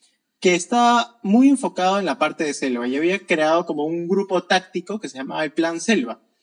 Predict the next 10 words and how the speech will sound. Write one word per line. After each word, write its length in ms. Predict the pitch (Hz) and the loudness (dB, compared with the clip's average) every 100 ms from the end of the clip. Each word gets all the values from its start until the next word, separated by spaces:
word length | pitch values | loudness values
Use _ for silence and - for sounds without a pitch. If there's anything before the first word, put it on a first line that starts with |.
| _ _ _ | _ _ _
donde 180 | 139 139 | -4 -4
estaban 380 | - 165 180 180 | 2 4 4 2
rediseñando 1200 | 170 147 - 143 165 170 165 175 185 - _ _ - | 0 0 -2 -2 -2 -4 -2 -2 -4 -8 _ _ -12
escuelas, 840 | - - 196 196 170 285 - - | -12 -4 0 0 0 -2 -8 -16
¿no? 220 | - 156 190 | -10 -6 -2
La 120 | 143 | -2
infraestructura 840 | 143 151 143 139 - 214 220 165 | -2 -6 -6 -10 -4 0 0 0
de 100 | 143 | -4
la 80 | 135 | -8
escuela 640 | - - 170 151 196 - | -8 -2 0 0 -4 -8